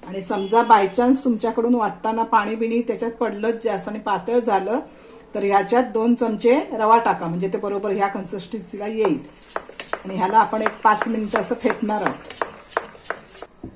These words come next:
तर आता त्या मिश्रणात सोडा घालण्यापूर्वी आपल्याला अजून एक तयारी करावी लागेल,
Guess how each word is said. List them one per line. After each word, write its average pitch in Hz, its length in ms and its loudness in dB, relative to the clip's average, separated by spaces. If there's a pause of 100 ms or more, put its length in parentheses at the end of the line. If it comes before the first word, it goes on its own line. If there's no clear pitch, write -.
(460)
तर 202 220 -4
आता 226 460 -4
त्या 247 180 -6
मिश्रणात 214 420 -2
सोडा 214 460 -2
घालण्यापूर्वी 220 640 -2
आपल्याला 208 440 -2
अजून 208 320 -2
एक 233 160 -4
तयारी 214 280 -2
करावी 202 340 -2
लागेल, 214 320 -4